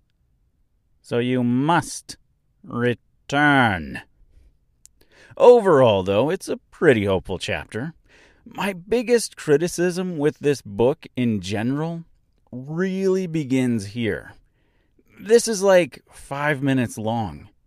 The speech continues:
And even though I haven't recorded the next chapter yet, or the one that comes after that,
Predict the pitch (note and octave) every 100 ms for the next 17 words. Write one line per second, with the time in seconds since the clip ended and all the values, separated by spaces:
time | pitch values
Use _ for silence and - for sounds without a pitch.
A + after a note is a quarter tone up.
0 | _ _ _ - F#3+ F#3+ F3+ F3+ A#3 C4
1 | B3 G#3+ A3 G3+ D3+ A#2+ A#2 C3 C3 A2
2 | - A2+ A#2+ B2 A#2 A2 A2 - - A2
3 | B2 A#2+ A#2 A#2+ B2 - _ _ _ _
4 | - A#2 G2 G2 F2+ - A#2 G#2+ G#2 G#2
5 | - - G#2+ G2+ G#2 G#2 G#2+ G2 G#2 B2